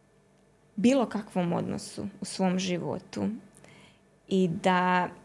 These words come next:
zapravo bilo kakav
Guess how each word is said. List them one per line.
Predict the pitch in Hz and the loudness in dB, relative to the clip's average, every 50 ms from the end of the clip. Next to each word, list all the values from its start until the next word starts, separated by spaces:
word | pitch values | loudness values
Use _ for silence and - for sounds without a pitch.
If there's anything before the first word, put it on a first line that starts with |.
| - - - | -20 -12 -8
zapravo | 196 190 208 196 190 - - 214 220 214 196 208 208 202 - - - - - _ _ _ _ _ _ _ _ _ _ _ _ _ _ _ _ _ _ _ _ _ _ _ _ _ _ _ _ _ _ _ _ _ _ _ - - - - - | -4 0 0 0 0 0 -2 -2 -2 0 0 2 0 0 0 -2 -8 -16 -20 _ _ _ _ _ _ _ _ _ _ _ _ _ _ _ _ _ _ _ _ _ _ _ _ _ _ _ _ _ _ _ _ _ _ _ -14 -14 -14 -4 2
bilo | - 220 233 277 269 247 - - | 4 4 6 6 4 2 0 -2
kakav | - 254 277 269 - 269 | -2 -4 -2 0 0 0